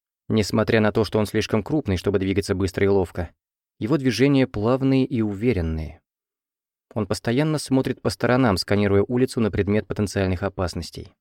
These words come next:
Я пересылаю электронное письмо мистеру Блэку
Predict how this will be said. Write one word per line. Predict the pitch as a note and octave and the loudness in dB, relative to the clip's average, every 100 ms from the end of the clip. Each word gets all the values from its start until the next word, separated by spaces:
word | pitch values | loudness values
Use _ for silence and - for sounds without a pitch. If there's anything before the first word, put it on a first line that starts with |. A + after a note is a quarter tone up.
| _ _ _ _ _ _ _ _ _ _ - | _ _ _ _ _ _ _ _ _ _ -2
Я | A#2 D3 | 4 4
пересылаю | E3+ D3+ - C3 D3 | 4 2 4 6 6
электронное | C3+ - C3+ C#3 B2+ | 4 4 4 6 4
письмо | A#2+ - C3+ | 0 2 4
мистеру | C3 A#2+ - A2 | 4 2 -2 0
Блэку | A#2 C3+ - D#3 | 4 4 4 -2